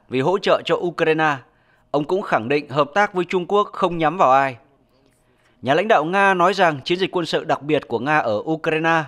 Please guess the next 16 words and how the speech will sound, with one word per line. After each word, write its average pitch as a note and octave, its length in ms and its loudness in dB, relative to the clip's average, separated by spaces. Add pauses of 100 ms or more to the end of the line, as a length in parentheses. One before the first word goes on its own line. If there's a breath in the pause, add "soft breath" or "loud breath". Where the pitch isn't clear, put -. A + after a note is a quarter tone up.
bắt D#3+ 160 0
đầu D3+ 120 2
từ C3+ 160 -6
tháng D3+ 240 -4
hai E3+ 260 -2
năm E3 140 -4
hai E3 120 -2
nghìn C#3 140 -4
không D#3 200 -4
trăm D3+ 180 -2
hai D3+ 160 -2
mươi D3+ 120 -4
hai D3 300 -4 (480 soft breath)
là B2 100 -2
một D3 160 2
phần D3+ 320 2